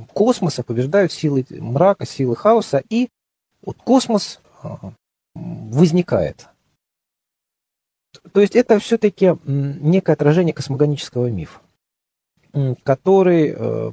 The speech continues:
потом повторяется, который потом, м, да, воспроизводится в самых разных сюжетах. А в иудейском понимании все-таки, ну, просто, да, если говорить, э,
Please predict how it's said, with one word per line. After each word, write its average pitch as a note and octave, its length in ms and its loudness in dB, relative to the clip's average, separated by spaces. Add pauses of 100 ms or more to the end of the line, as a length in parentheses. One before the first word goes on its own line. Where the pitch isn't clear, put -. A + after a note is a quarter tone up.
потом F#3 280 0
повторяется, C#3+ 640 2
который D#3 380 -2
потом, B2 840 -4
м, A2 80 -14
да, C3+ 140 -4
воспроизводится A#2+ 800 -2
в - 60 -20
самых B2 320 -6
разных A#2+ 300 -6
сюжетах. G2+ 520 -10 (840)
А D3+ 380 2
в C#3+ 200 -6
иудейском D3+ 920 0 (420)
понимании B2 680 -2 (880)
все-таки, F#3+ 680 -2 (1500)
ну, - 180 0
просто, A3 320 2
да, F#3+ 80 4
если D3+ 220 0
говорить, C#3+ 440 2
э, G#2+ 260 -4